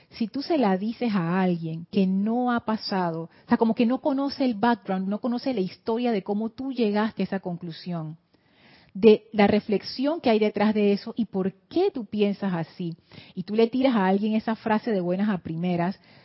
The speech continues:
definitivamente no va a caer bien,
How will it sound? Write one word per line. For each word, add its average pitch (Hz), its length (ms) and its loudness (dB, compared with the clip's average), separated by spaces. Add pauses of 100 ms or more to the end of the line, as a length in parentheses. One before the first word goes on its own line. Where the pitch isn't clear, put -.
(220)
definitivamente 214 960 2
no 202 240 0
va 220 120 0
a 254 40 -4
caer 170 380 0
bien, 160 420 -6